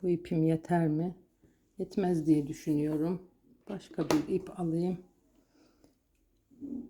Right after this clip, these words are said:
Şimdi bakın bu tarafa geçince iğnemi, ipimi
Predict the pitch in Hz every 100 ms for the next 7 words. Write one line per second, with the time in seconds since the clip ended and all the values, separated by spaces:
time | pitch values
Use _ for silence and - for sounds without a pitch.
0 | - - - _ _ _ _ _ _ _
1 | _ _ _ _ - - _ _ - 247
2 | 196 214 208 170 165 208 226 190 165 170
3 | 165 196 190 185 165 156 165 175 - _
4 | _ _ _ _ 214 226 202 185 175 180
5 | 175 - _ _ _ _ _ _ _ 214
6 | - 196 165 170 180